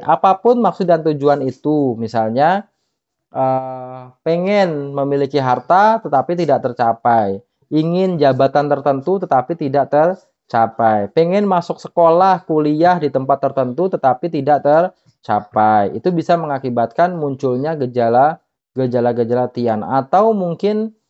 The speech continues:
eh, ada tender tapi dia tidak bisa memenuhinya, eh,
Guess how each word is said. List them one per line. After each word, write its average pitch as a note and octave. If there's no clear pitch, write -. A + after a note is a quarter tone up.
eh, C3+
ada D3+
tender F3+
tapi F3+
dia F3
tidak C#3
bisa D#3
memenuhinya, A#2
eh, A#2